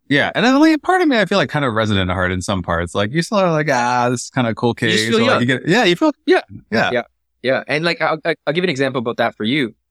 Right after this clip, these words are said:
Speaker 2: Today, shout out to Dave, actually, Dave Au. He is the, what, the third year
Speaker 1: He
Speaker 2: at
Speaker 1: listened.
Speaker 2: U C?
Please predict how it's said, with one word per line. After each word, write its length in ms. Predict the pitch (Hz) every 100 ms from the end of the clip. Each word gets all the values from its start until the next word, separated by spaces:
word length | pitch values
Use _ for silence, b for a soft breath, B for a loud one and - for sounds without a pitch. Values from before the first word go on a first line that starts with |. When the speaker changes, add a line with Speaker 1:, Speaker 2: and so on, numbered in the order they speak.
| _
Speaker 2:
Today, 500 | - 127 135 113 120 _ _ _ _ -
shout 220 | 127 123
out 100 | 113
to 60 |
Dave, 400 | 98 107 101 92 95
actually, 380 | 90 - 110 101
Dave 180 | 98
Au. 320 | 90 95 95 101
He 120 | - 110
is 100 | -
the, 120 | 98
what, 180 | 90 -
the 60 |
third 240 | - 107 113
year 100 | 143
Speaker 1:
He 40 |
Speaker 2:
at 20 | 139
Speaker 1:
listened. 280 | 208 117
Speaker 2:
U 40 |
C? 40 | 92